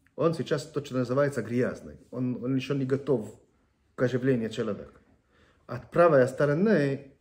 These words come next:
она отталкивает его, да? Крутит все в-, вокруг, э, легких. Он собирает там, пропитывает там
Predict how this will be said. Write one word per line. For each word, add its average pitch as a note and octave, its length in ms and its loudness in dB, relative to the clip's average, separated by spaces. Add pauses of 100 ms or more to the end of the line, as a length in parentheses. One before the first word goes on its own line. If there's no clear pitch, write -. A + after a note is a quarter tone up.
она B2+ 300 0
отталкивает G#2+ 720 0
его, F#2 380 -12 (600)
да? C3+ 340 -4 (1400)
Крутит C3+ 460 2 (600)
все D3+ 320 0
в-, C3+ 460 0
вокруг, C#3 500 -6
э, C#3 280 0
легких. C#3 400 -2 (760)
Он G2+ 120 -20
собирает D3+ 560 2
там, C#3+ 200 -2
пропитывает A2+ 760 -2
там E2+ 320 -12